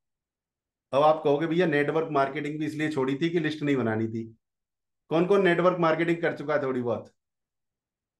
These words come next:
Type कीजिए एनएम, network marketing अगर आपने करी है तो।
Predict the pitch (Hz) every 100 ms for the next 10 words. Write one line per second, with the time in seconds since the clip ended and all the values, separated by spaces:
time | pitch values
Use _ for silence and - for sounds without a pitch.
0 | _ _ _ _ _ _ _ _ _ -
1 | 139 151 156 160 170 - 139 147 151 151
2 | 123 113 143 147 156 143 139 143 160 156
3 | 151 156 151 147 147 139 139 143 143 -
4 | 120 -